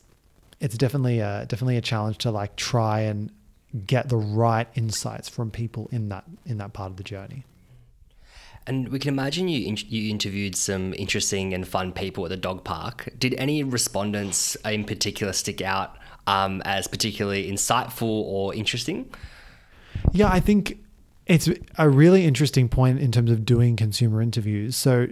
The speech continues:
Speaker 1: going to the dog park was great, but you're obviously talking to people who have already got a dog, and they certainly have, like, a particular view of the journey. And you almost want to talk to also people who are looking at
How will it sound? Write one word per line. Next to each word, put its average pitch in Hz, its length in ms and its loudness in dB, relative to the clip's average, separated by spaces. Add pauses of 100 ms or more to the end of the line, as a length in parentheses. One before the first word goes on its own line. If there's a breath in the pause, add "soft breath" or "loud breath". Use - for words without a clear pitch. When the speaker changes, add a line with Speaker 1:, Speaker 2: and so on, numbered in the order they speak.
Speaker 1:
going 147 260 8
to 170 60 4
the 160 100 8
dog 120 260 4
park 139 380 -2
was 110 120 0
great, 120 480 0 (720 loud breath)
but 143 160 8
you're 135 140 8
obviously 139 300 6
talking 120 340 4
to 113 100 0
people 110 380 2
who 110 580 2
have 120 160 4
already 113 200 4
got 107 140 2
a 104 60 0
dog, 156 280 -2 (1080)
and 135 120 2
they 127 140 4
certainly 127 400 2
have, 110 260 -2
like, 104 200 -2
a - 20 -6
particular 110 520 -2
view 107 420 0
of 107 240 -2
the 113 80 0
journey. 147 560 4 (720 loud breath)
And 127 500 2 (260)
you 165 200 6
almost 180 440 6
want 139 200 4
to 135 80 0
talk 120 240 0
to 147 80 -2
also 131 180 -2
people 113 220 -2
who 107 100 0
are 117 40 0
looking 117 240 -2
at 127 140 -6